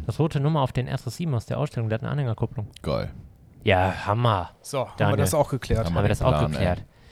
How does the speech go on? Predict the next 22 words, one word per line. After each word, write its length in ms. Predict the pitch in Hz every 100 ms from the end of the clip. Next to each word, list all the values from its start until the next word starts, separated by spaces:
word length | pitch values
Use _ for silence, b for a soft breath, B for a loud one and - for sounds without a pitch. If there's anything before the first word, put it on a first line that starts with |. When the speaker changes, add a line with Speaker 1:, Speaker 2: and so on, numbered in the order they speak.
| B B -
Speaker 2:
ey. 120 | 120
Speaker 1:
Ähm, 180 | 110 104 B B _
wann 160 | 117 110
sollen 140 | 123
wir 40 | 220
uns 120 | 220
eigentlich 240 | 120 107
in 40 | 113
die 60 |
Sommerpause 500 | 104 107 104 - 104
verabschieden? 520 | 98 - 120 - 113 104 - b b b b b b b b b -
Speaker 3:
Also 120 | - 104
Speaker 2:
Also 200 | - 78
wir 80 | 78
hatten 140 | 80 113
ja 60 |
so 100 | 101
eine 120 | 98
grobe 420 | 92 80 85 87 87
Planung, 640 | - 80 71 69 65 69
ne? 200 | 80 135
Also 440 | 107 82 85 80